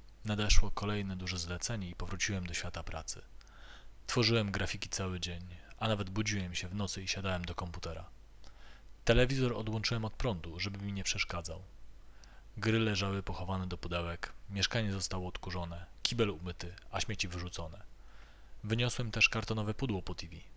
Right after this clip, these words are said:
Znów zacząłem żyć. Pioruny przecinały niebo, a o parapet uderzały ciężkie krople. Popijałem kawę, obrabiając rysunki w programie graficznym. Naszła mnie myśl,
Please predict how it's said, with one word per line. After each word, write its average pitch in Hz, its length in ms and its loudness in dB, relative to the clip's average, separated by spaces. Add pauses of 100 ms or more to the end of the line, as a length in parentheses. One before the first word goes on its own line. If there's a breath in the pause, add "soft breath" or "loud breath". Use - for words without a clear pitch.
(480)
Znów 92 260 -4
zacząłem 87 400 -4
żyć. - 300 -10 (1700 loud breath)
Pioruny 113 400 6
przecinały 90 540 2
niebo, 87 360 -6 (720)
a 101 120 2
o 92 80 0
parapet 98 440 0
uderzały 92 400 0
ciężkie 95 360 -2
krople. 85 400 -6 (960 loud breath)
Popijałem 104 520 6
kawę, 110 460 2
obrabiając 98 540 0
rysunki 95 400 -4
w - 60 -6
programie 90 420 -2
graficznym. 85 540 -4 (920 loud breath)
Naszła 117 320 10
mnie 104 180 2
myśl, 101 260 -2